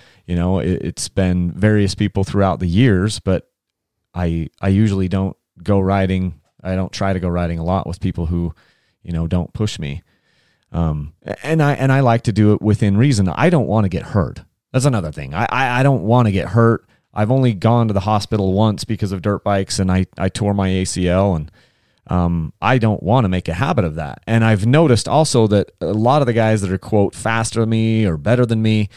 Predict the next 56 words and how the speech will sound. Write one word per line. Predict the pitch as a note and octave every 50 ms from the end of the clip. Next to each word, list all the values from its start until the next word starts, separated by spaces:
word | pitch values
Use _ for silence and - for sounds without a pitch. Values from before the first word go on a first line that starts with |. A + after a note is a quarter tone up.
| - _ _ _
they | - C3+ D#3 D3+
have | B2+ C#3+ A2 - _
paid | - - A#2 B2 C#3 C#3 A#2+
for | - - G#2 G2 G2 F#2+
it | F#2 -
with | - F2+ F2 -
more, | G2+ G2+ A2 A2 G#2+ G#2+ G2+ F2 - _ _ _ _ _ _ _ _ -
like, | F#2 F#2 - -
injuries. | F#2 F2 D#2+ D2 C2 G1+ G1+ G1+ - - - _ _ _ _ _ _ _ _ _ _ _ _ _ _
Um, | - F2+ E2 D#2+ D#2 D2 D2 E2 _ _ -
and | B2
so | - D3+ C3
this | A2+ C3+ F3 - C#3
is | A#2 F#2+
the | G#2
thing | G#2 - B2 A2+
that | G#2+ F#2+
we | F#2 G#2
wanna | G2 G#2 G#2+ G2 F#2
try | F2+ - G#2+ F#2+ F#2+
to | - G2 F#2+
avoid | F2 D#2+ G#2+ B2 B2+ A#2 G#2 F2+
is | F#2 E2+ -
how | - G2 A#2 C3+ C#3+ D3+ D3
do | C#3+ B2+ A#2+
we, | A2 A#2 A2+ A2 -
how | - G#2 A#2
do | A#2
we | A#2 A2
push | - - A#2 A2 -
ourselves? | G#2+ - - G2+ G2 G2 -
How | G#2+ A2
do | A#2
we | A2+ A2+ G#2
grow | E2 G2 G2+ G2+ F#2+ F2+ E2+ E2+ E2 - _ _ _ _ _ _ _
with, | - G#2 G2+ -
without | - F2+ G#2+ G#2 A2 G2+ F#2+ -
becoming | - F#2 - - G2+ F2+ F2 F#2
injured? | G#2 B2 A#2 F#2+ F#2+ F2
And, | F2+ F#2 F#2 -
and | - G2+ -
I | - G#2 C3
wanna | E3+ G#3+ A#3 E3
talk | C3+ A#2 G#2+
about | G2 G2 G#2 G2 F2
that, | G#2 G2+ G2 - - _ _ _ _ _ _ _
y-, | - E2 - - - - -
you | - G2 F#2
know, | E2 E2 E2 D#2+ -
as | G2 G#2 F2+
we | F2+ F#2
get | D#2 E2 F2 F2+
into | G#2 A2+ G#2 F#2+
this. | E2 D#2+ E2 -
But | - A2
another, | A2 A#2 B2 C#3+ E3+ F#3 F3+ C3 A2 F#2